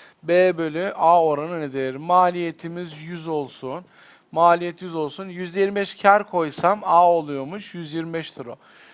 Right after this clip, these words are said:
Yüzde yirmi beş zarar etsem B oluyormuş, yetmiş beş lira.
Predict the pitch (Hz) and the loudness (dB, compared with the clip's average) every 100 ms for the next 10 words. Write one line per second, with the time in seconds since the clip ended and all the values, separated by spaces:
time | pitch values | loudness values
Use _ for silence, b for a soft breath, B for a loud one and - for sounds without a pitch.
0 | B 170 180 170 190 202 208 202 170 170 | B -10 -8 -2 -2 0 -2 -4 2 6
1 | 185 202 190 - 190 196 180 160 185 190 | 6 6 2 0 -2 -2 -2 2 2 2
2 | 170 151 180 196 - 165 156 156 - 160 | 0 -4 -8 -12 -10 -8 -8 -14 -12 -10
3 | - - 120 | -10 -12 -12